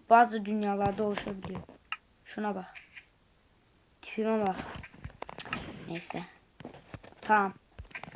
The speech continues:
Bugünkü videomuzun konusu nasıl, nasıl bir videoda kendim böyle ev yapabilirim.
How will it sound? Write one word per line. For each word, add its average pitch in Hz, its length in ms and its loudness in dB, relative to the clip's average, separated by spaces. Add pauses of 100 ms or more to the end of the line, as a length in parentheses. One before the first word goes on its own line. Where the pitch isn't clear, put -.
(800)
Bugünkü 320 600 10
videomuzun 311 680 10
konusu 294 680 10 (2500)
nasıl, 311 680 10 (800)
nasıl 294 400 6
bir 294 160 12
videoda 262 580 8
kendim 254 540 6
böyle 247 400 4 (160)
ev 240 160 6
yapabilirim. - 600 0